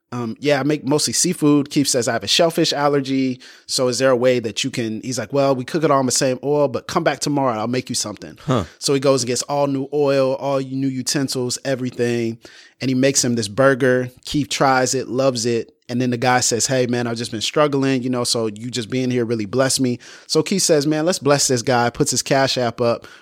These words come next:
Speaker 1: Within twenty-four hours, he has fifty thousand dollars
Speaker 2: Come
Speaker 1: plus
Speaker 2: on. Come
Speaker 1: from his
Speaker 2: on.
Speaker 1: people. I mean, just
Speaker 2: That's
Speaker 1: doing
Speaker 2: beautiful.
Speaker 1: incredible things. So it's interesting. Keith got into this really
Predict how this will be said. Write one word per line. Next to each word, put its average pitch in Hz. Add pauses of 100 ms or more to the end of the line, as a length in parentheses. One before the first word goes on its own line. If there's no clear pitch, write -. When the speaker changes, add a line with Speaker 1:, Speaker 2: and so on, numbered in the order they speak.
Speaker 1:
Within 123
twenty-four 135
hours, 123
he 135
has 113
fifty 117
thousand 113
dollars 104
Speaker 2:
Come 107
Speaker 1:
plus 110
Speaker 2:
on. -
Come 113
Speaker 1:
from 127
his 160
Speaker 2:
on. 160
Speaker 1:
people. 147
I 175
mean, 165
just 160
Speaker 2:
That's 120
Speaker 1:
doing 143
Speaker 2:
beautiful. 135
Speaker 1:
incredible 135
things. 143
So 139
it's 131
interesting. 139 (460)
Keith -
got 131
into 180
this 127
really 127